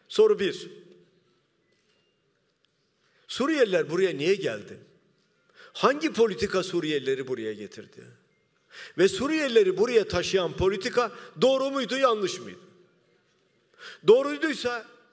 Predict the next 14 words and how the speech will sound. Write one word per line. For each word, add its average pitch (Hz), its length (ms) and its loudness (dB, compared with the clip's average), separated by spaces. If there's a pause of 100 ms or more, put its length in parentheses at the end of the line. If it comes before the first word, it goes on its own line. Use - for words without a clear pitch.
(240)
katlanacaksınız. 156 1080 -6 (920)
Doğru 262 340 2
değilse 269 500 -2 (880)
buraya 185 280 0
getireni 165 560 -6
cezalandıracaksınız. 110 1160 -8
Yani 160 280 -4
demokratik 131 640 -6
yollarla. 98 380 -14 (140)
Yani 165 260 -2
oy 196 200 0
vermeyeceksiniz. 113 640 -10 (240)
Kuralı 233 360 -2
budur. 262 220 -10